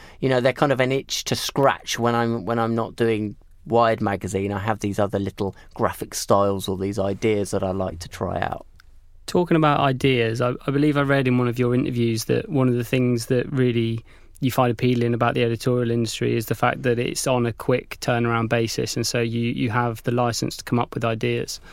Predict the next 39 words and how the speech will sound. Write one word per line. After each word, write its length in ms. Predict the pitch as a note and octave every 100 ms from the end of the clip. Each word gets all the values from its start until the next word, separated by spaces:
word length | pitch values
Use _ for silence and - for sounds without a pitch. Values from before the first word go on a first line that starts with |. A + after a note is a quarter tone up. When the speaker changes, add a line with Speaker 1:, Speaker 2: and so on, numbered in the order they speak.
| - - - - -
Speaker 2:
Um, 340 | C#3+ C#3 C#3+ - - - - -
what 180 | D#3+ E3
are 160 | E3
some 200 | - C#3
of 100 | B2
the 300 | B2+ B2+ B2+
more 720 | C3+ - D#3+ C3+ B2+ B2 A#2+
prominent 420 | - C#3+ C3 B2 C#3
ideas 480 | A#2 A2+ B2+ A#2 A2
that 100 | -
you 80 |
feel 200 | - B2
you've 160 | A#2+ A2+
had 240 | A#2+ A#2+
over 240 | A#2 A#2 A#2
the, 100 | -
over 200 | A#2+ A#2+
the 100 | A#2+
years? 360 | A#2+ A#2+ - - - -
Speaker 1:
Oh, 140 | A#2
goodness. 560 | A2 A2+ A2+ G2+ - - - - -
Um, 340 | A#2+ A#2+ A2 - - -
well, 100 | G3
you're 120 | F#3
completely 440 | E3+ F3 G#3+ F#3+ E3+
right. 340 | D#3+ C#3 A2+
You 140 | G2 C#3
know, 140 | A#2+
that, 320 | B2 D3+ -
that, 180 | C#3 C3+
that, 200 | C3+ B2+
that 180 | D3+ B2+
is 80 | A#2
a 60 |
fanta-, 440 | A2+ B2 A#2+ A#2+ -
fantastic 500 | B2+ A#2+ A#2+ - -
thing 160 | G#2 G2+
about 240 | G2 G#2
magazines. 800 | A2 G2+ G2+ B2 G2+ G2 F#2+